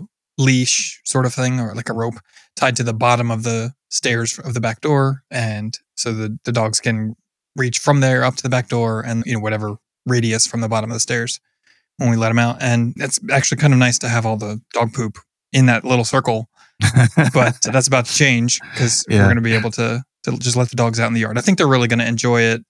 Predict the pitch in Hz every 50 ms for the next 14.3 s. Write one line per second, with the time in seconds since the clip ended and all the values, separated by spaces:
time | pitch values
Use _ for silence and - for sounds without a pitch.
0 | _ _ - 117 117 117 117 113 110 107 104 107 107 104 104 107 107 107 107 107
1 | 107 104 104 104 107 107 117 120 117 113 110 110 113 117 110 117 107 110 113 -
2 | - - 113 113 104 - - 113 110 110 107 107 107 107 107 107 107 - _ -
3 | 120 117 120 113 - 123 117 117 110 - 117 113 113 113 110 - 127 120 113 107
4 | - 117 113 113 110 - - 113 110 107 107 110 113 - _ _ _ - 110 104
5 | 107 113 120 127 - - 127 113 - 120 110 113 113 107 107 104 113 113 113 113
6 | - - 110 107 110 113 113 113 110 107 117 117 110 113 113 113 113 113 113 -
7 | 123 117 117 113 107 107 110 107 - - 113 110 107 107 107 101 98 90 90 87
8 | - _ _ _ _ - 117 101 95 95 95 90 98 117 - 113 117 113 - -
9 | 117 110 107 107 - - 123 117 113 - - _ - 160 165 165 - - - -
10 | 123 123 - 127 117 113 - 135 135 139 143 - - 139 143 147 143 135 - -
11 | 135 127 127 123 123 127 127 120 123 123 117 110 117 113 117 113 120 110 107 -
12 | - _ _ _ _ _ _ _ _ _ _ - 151 147 143 127 117 147 131 120
13 | 117 110 107 110 - 131 120 - - 127 123 117 - 120 113 110 113 113 107 107
14 | 107 107 110 120 135